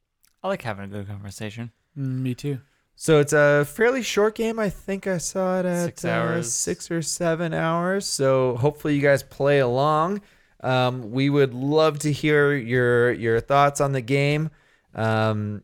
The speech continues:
Speaker 3: and your recommendations for future months. Video game rations at gmail dot com. Twitter at Video Game Rations, Reddit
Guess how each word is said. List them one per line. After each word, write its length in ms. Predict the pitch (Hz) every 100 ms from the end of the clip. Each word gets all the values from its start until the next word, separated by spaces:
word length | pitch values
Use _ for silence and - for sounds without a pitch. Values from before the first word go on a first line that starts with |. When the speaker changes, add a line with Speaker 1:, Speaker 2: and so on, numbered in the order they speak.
| -
Speaker 3:
and 280 | 123 123 123
your 80 |
recommendations 840 | 120 123 135 120 123 127 139 131 -
for 260 | - 113 104
future 400 | - 147 143 143
months. 400 | 147 170 185 110
Video 300 | 117 139 127
game 180 | 127
rations 400 | 127 123 131 127
at 180 | 113 98
gmail 380 | - 127 127 123
dot 220 | 113 92
com. 400 | - 131 135 143 139 - _ _ -
Twitter 320 | - 160 156 147
at 300 | 123 139 98
Video 260 | 135 135
Game 160 | 127 127
Rations, 440 | 123 120 - 117 107
Reddit 420 | 131 156 147